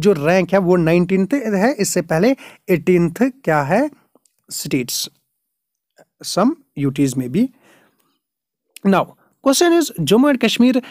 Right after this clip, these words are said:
state shares its southern boundary with।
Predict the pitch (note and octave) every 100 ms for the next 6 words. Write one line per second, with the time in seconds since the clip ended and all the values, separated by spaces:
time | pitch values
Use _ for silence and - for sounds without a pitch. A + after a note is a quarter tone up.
0 | - - - B3+ A#3 A3+ - B3 A#3+ G#3+
1 | G#3 G#3+ - F3+ D#3+ F#3+ G#3 D#3 D#3 D3+
2 | G3 D#3+ C#3+ A#2